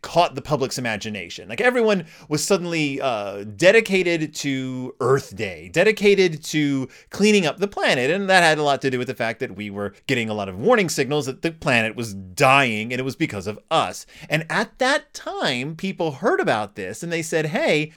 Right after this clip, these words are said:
we should do something about that." And what they did was they, they, they did a lot, there was a lot of environmental rallies,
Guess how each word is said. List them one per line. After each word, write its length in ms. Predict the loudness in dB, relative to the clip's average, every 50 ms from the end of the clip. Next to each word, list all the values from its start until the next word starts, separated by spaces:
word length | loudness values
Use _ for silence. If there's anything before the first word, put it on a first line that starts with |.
| _
we 340 | -8 -6 -4 -2 0 0 0
should 300 | 0 2 2 2 2 2
do 220 | 0 -4 -4 -4 -4
something 440 | -2 -2 -4 -4 -4 -6 -6 -8
about 340 | -6 -6 -6 -8 -8 -12 -12 -12
that." 280 | -12 -12 -12 -14 -18 -18 -6
And 300 | -2 0 2 2 2 2
what 120 | 0 0 0
they 120 | 0 0
did 220 | 2 0 0 2
was 180 | 2 2 0 0
they, 280 | 0 0 0 -2 -4 -6
they, 340 | -6 -4 -4 -2 -2 -2
they 140 | -4 -4 -4
did 140 | -4 -4 -4
a 60 | -4
lot, 200 | -6 -6 -8 -6
there 100 | -4 -4
was 140 | -2 -2 -4
a 40 | -4
lot 160 | -6 -6 -6
of 60 | -8
environmental 560 | -8 -8 -6 -6 -8 -8 -10 -12 -14 -16 -6
rallies, 560 | 0 2 4 4 4 4 2 0 0 -2 -4